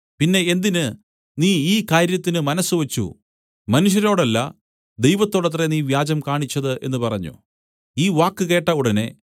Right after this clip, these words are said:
അനന്യാസ് താഴെ വീണ് പ്രാണനെ വിട്ടു. ഇത് കേട്ടവർ എല്ലാവർക്കും വളരെ ഭയം ഉണ്ടായി. യൗവനക്കാർ മുമ്പോട്ട് വന്ന്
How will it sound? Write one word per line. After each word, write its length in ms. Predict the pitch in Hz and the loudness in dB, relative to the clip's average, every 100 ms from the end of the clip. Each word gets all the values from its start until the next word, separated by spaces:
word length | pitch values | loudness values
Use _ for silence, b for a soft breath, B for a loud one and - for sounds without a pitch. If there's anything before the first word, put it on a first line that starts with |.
| _ _ - | _ _ -2
അനന്യാസ് 460 | 117 175 175 170 - | 0 2 2 2 0
താഴെ 260 | 151 175 185 | 0 2 2
വീണ് 360 | 151 151 143 | 0 0 0
പ്രാണനെ 560 | 120 - 123 143 151 143 | -4 -6 -4 -2 0 -2
വിട്ടു. 360 | 113 - 87 - _ _ _ _ - | -2 -4 -10 -12 _ _ _ _ 0
ഇത് 160 | 165 180 | 2 4
കേട്ടവർ 360 | 190 208 208 202 | 2 4 4 2
എല്ലാവർക്കും 680 | 208 170 196 190 175 175 | 2 2 2 0 0 0
വളരെ 300 | 147 170 190 151 | 2 2 0 0
ഭയം 280 | 107 185 180 | 0 0 -2
ഉണ്ടായി. 360 | 147 123 85 - _ _ _ _ _ _ 117 | -2 -2 -4 -10 _ _ _ _ _ _ 2
യൗവനക്കാർ 540 | 170 208 196 175 175 | 4 4 2 2 0
മുമ്പോട്ട് 400 | 165 170 175 160 | 0 0 0 0
വന്ന് 380 | 127 120 127 | 0 0 -4